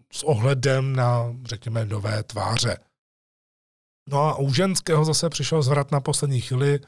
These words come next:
že se tam vrací Alexa Bliss, plus tam byl velký profilový zápas Becky Lita,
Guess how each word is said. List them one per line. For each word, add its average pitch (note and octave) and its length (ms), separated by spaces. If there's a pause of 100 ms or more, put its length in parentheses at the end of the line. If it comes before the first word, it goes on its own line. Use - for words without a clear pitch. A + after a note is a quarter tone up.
(480)
že A#2+ 80
se - 140
tam B2 320
vrací A#2+ 360
Alexa A#2+ 360
Bliss, B2 420
plus F3 400
tam C3 200
byl B2 180
velký C#3+ 460
profilový D3 440
zápas C#3 480 (680)
Becky D#3 440 (120)
Lita, D#3+ 560